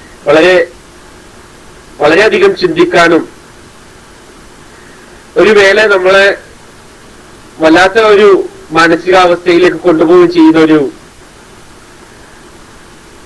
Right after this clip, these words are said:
ഗാനശകലം. ഇത്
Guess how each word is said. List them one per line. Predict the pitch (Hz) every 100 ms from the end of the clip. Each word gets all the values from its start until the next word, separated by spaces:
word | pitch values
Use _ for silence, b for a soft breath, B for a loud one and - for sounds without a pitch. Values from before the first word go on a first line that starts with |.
| - - - -
ഗാനശകലം. | 165 170 170 170 147 135 123 - - - - - - - - - - - - - - - - - - - -
ഇത് | - 165 170 170